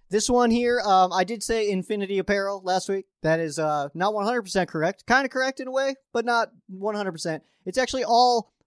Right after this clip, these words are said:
Pro Sports, and that is the Etsy shop, and it will be linked in the description wherever you guys are hearing me. You guys can check, uh, the description, and you guys can find All Pro Sports there. You can also find Shaw's Customs there. Uh, both of these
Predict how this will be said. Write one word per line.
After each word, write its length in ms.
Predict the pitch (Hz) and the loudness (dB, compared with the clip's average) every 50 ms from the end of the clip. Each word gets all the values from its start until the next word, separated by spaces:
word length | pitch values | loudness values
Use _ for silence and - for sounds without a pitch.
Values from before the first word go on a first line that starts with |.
| _ - | _ -2
Pro 360 | - 214 226 226 233 226 226 | 2 2 4 4 4 2 2
Sports, 640 | 190 - - - - - 233 247 196 156 - - | 0 -6 -10 -6 -2 0 2 2 2 2 0 -4
and 180 | 180 165 156 165 | -8 -8 -6 -4
that 220 | 175 180 180 - | -4 -4 -4 -4
is 340 | 190 180 180 180 175 156 - - _ _ _ - | -6 -6 -6 -6 -6 -8 -10 -12 _ _ _ -8
the 160 | 165 170 160 | -8 -6 -4
Etsy 260 | 180 170 - 175 170 | -6 -6 -6 -8 -8
shop, 300 | - - 190 175 170 165 | -6 -2 0 0 0 0
and 140 | 175 170 165 | -2 -4 -4
it 80 | 185 214 | -4 0
will 140 | 247 254 214 | 0 2 2
be 120 | 190 185 | 2 0
linked 300 | 170 180 185 180 - - | 0 -2 -4 -6 -8 -8
in 160 | - 185 160 | -8 -6 -6
the 80 | 165 156 | -6 -6
description 440 | 143 147 - - 175 156 - 175 143 | -6 -8 -8 -10 -10 -8 -8 -8 -6
wherever 280 | 170 208 254 240 196 | -4 -4 -4 -4 -4
you 80 | 190 180 | -2 -2
guys 180 | 180 165 143 | -2 0 -2
are 60 | 151 143 | -4 -6
hearing 320 | 175 170 180 185 180 175 | -6 -6 -4 -4 -4 -4
me. 180 | 185 185 180 - _ _ _ _ _ _ _ | -6 -6 -8 -10 _ _ _ _ _ _ _
You 100 | - 170 | -6 0
guys 220 | 170 175 165 160 - | 2 2 2 0 -2
can 160 | 170 165 156 | -6 -8 -2
check, 240 | - 185 175 - - | -2 -2 -2 -2 -4
uh, 100 | 135 160 | -8 -6
the 120 | 143 - 147 | -4 -4 -4
description, 720 | - 156 143 - - - 262 254 - - 254 247 240 240 - - | -4 -4 -6 -6 -8 -8 -10 -12 -8 -8 -8 -8 -8 -8 -10 -10
and 140 | 175 165 165 | -8 -8 -4
you 60 | 160 | -2
guys 180 | 175 170 160 - | 0 0 0 0
can 120 | - 160 | -4 -6
find 300 | - - 170 165 165 156 | -4 -4 -4 -2 -4 -4
All 200 | - 160 165 156 | -2 -2 -2 -2
Pro 180 | - - 165 151 | 0 -2 -2 -4
Sports 400 | - - - 165 156 147 - - | -4 -4 -4 -4 -4 -4 -4 -4
there. 280 | 151 160 160 160 151 - _ _ _ | -2 -2 0 -2 -2 -4 _ _ _
You 100 | 175 170 | -10 -6
can 100 | - 196 | -4 -2
also 200 | 190 175 - 185 | -2 -2 -2 -2
find 260 | - 185 175 165 151 | -2 -2 -2 -2 -2
Shaw's 300 | - 180 165 151 143 - | -2 -2 0 0 -2 -4
Customs 420 | - - 175 160 - 170 160 147 135 | -4 -4 -4 -4 -4 -8 -8 -6 -4
there. 240 | 156 151 147 139 - _ _ _ _ - | -2 -2 -2 -2 -4 _ _ _ _ -4
Uh, 180 | 151 147 143 | -4 -2 0
both 260 | 127 147 190 196 180 | 2 4 4 4 4
of 80 | 180 170 | 0 -2
these 320 | 175 175 170 147 - - | 0 0 0 -2 -4 -10